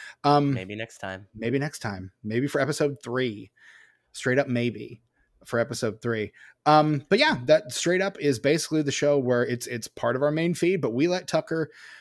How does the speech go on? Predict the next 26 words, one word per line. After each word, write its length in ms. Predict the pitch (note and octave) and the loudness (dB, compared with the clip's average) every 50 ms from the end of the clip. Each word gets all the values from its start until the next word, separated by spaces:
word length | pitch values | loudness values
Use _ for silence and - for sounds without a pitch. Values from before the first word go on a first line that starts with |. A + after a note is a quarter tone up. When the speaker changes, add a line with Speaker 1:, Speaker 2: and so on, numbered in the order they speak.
| - _ _ | -20 _ _
Speaker 1:
pretty 220 | - E3+ G3+ C#4+ | -2 0 0 0
much 240 | D4 C#4+ C4+ - - D3 B2 | -2 -4 -6 -6 -8 -6 -2
do 320 | C3 D3+ E3 F3 F3 F3+ | 0 2 2 2 2 0
whatever 520 | F3+ D#3 D3 B2+ A#2+ C3 C3 C3 D3+ G3 | -2 -4 -8 -8 -8 -6 -4 -4 -4 -4
the 80 | A#3 B3+ | -6 -8
fuck 280 | - - G#3+ G#3 - - | -6 -6 -8 -8 -6 -4
he 120 | - G#3 | -4 -4
wants. 640 | F#3+ F#3+ G#3 B3 A3+ C3 G#2+ G#2 G2 - - - - - | -2 -2 -2 -2 -2 -4 -4 -6 -10 -10 -10 -10 -6 -2
And, 480 | D3 D3 D3 D3+ D3+ D3+ D3+ D3 C#3+ D3 | 0 2 2 2 2 2 0 2 2 2
um, 520 | D3 D3 D3 C#3+ C#3+ C#3+ C#3+ C#3 B2 - _ _ _ _ - C3 C#3+ - D3 D3 C#3+ D3 C3 A2 | 4 4 2 2 0 0 0 -2 -4 -6 _ _ _ _ -20 -18 -16 -14 -16 -16 -14 -14 -4 0
believe 380 | C#3+ C#3+ C3+ C#3+ D#3 F3 - | 0 2 4 4 2 2 2
me, 360 | F3+ F3+ F#3 G3 A3 A#3+ - _ - - - - - _ _ _ _ _ | 2 4 4 4 2 0 -2 _ -18 -20 -20 -20 -20 _ _ _ _ _
um, 520 | C3 C3 C3 B2+ B2+ B2 A#2+ A2+ A2 G2 - _ _ _ _ _ _ _ _ _ _ _ _ _ _ - | 4 6 6 6 4 4 0 -2 -4 -6 -10 _ _ _ _ _ _ _ _ _ _ _ _ _ _ -4
I, 320 | A2+ A#2 B2 A2+ A#2+ B2 | 0 0 2 2 4 4
I 20 | B2 | 4
have 220 | B2 C#3+ C#3 C3 | 6 4 4 4
my 100 | C#3+ C#3+ | 2 4
reservations, 1040 | C#3 C#3+ C#3+ C3+ C#3+ C3 A#2 C#3 C#3 E3 - - A#3 A#3+ B3+ C#4+ - - - - - _ | 4 4 4 4 4 2 4 4 2 2 2 0 -2 -2 -2 -2 -4 -4 -8 -8 -4 _
and, 420 | C#3+ C#3+ D#3 D#3+ E3 F3 F3+ E3+ | 0 2 2 2 0 -2 -4 -4
uh, 180 | F#3 F#3 F#3+ F#3+ F3+ | -6 -4 -4 -6 -6
we'll 140 | F3 G3 G3+ | -6 -10 -8
get 200 | - B3+ A3+ - | -8 -10 -6 -4
into 280 | G3+ A3 B3 A3 G#3 | -2 -2 0 0 0
those, 340 | D#3 C3+ C3 B2+ B2 A#2 B2+ | 2 2 2 2 0 -2 -4
I'm 280 | C3 B2+ B2+ B2+ B2+ A#2+ | -4 -4 -2 -2 -2 -4
sure. 720 | - - - - C4 D#4 C#4+ G3 B2+ A2+ A#2 D3+ A3+ | -6 -6 -8 -4 -4 0 2 4 4 4 4 2 -2